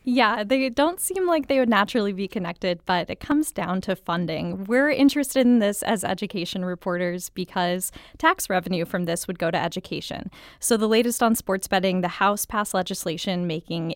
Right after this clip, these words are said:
it legal in Missouri, and after hours of debate, the Senate version didn't make it to a vote this week, so it's still in the Senate's hands.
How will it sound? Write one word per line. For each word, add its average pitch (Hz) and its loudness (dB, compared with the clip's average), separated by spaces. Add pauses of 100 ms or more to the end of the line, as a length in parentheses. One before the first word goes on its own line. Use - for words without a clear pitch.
it - -6
legal 254 2
in 202 0
Missouri, 185 0 (300)
and 202 0
after 214 0
hours 285 2
of 233 0
debate, 220 0
the 196 -4
Senate 226 2
version 180 -2
didn't 196 -4
make 175 -4
it 165 -6
to 202 -4
a 185 -2
vote 160 -6
this - -10
week, - -14
so 165 -2
it's - -6
still 247 -2
in 208 0
the 190 -2
Senate's - -8
hands. - -12